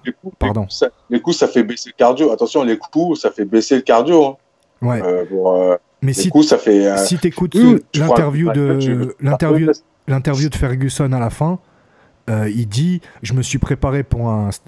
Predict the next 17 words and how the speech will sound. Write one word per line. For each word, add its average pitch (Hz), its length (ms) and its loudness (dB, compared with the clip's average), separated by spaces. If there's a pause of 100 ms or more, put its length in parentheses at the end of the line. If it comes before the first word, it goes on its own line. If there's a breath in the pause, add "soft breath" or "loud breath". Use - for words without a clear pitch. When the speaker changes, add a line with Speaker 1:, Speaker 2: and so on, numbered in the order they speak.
Speaker 2:
euh, 104 160 -4
pour 107 220 -2
un 113 40 -2
lutteur, 156 480 -4 (260 soft breath)
alors 110 280 -6
qu'en 113 100 -4
face 113 220 -4
de 113 80 -4
moi, 123 180 -2
j'avais 113 220 -4
un 110 80 -2
striker. » 120 480 -4 (640 soft breath)
Euh, 87 520 -10 (340)
il 127 120 -2
a 123 80 -4 (100)
même, 147 260 -2 (160)
il, 117 340 -2